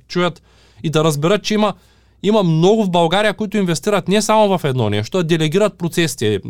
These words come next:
Нискорискови, среднорискови, високорискови, а, отделно делегираш няколко бизнеса, което е похвално, тъй като повечето хора се фокусират в едно нещо, започват да изкарват пари от него и, и до там.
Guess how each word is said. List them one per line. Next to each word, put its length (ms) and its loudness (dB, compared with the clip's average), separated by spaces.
Нискорискови, 840 -2
среднорискови, 720 -4
високорискови, 920 -2
а, 240 0
отделно 400 0
делегираш 460 -2
няколко 380 -4
бизнеса, 360 -4
което 300 -2
е 100 -2
похвално, 440 0
тъй 160 -4
като 200 -8
повечето 300 -4
хора 200 -2
се 100 -8
фокусират 500 -4
в 60 -6
едно 220 -2
нещо, 400 -2
започват 540 -2
да 180 0
изкарват 520 -2
пари 140 0
от 140 -4
него 320 -4
и, 220 -8
и 80 -8
до 120 -4
там. 260 -4